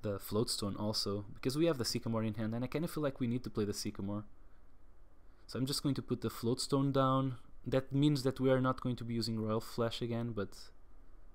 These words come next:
just Quaking Punch. Royal Flash is a pretty annoying thing, I guess. My opponent, if he wants to do anything, he really, he just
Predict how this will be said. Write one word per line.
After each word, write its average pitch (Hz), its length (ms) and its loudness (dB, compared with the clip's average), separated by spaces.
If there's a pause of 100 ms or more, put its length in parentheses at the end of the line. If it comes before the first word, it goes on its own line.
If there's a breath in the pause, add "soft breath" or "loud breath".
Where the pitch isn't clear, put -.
(720)
just - 160 -8
Quaking - 300 -6
Punch. - 500 -8 (2250 soft breath)
Royal 123 220 -4
Flash 98 480 -6
is 95 160 -6
a 92 200 -8 (2000)
pretty 139 280 4
annoying 113 380 2
thing, 107 300 -4
I 104 80 -2
guess. 104 420 -4
My 120 120 -2
opponent, 131 520 0
if - 140 -6
he 139 60 2
wants 151 260 0
to 120 260 -2 (160)
do 117 160 4
anything, 117 340 2
he 110 160 0
really, 113 360 2
he 107 100 -2
just 107 280 -4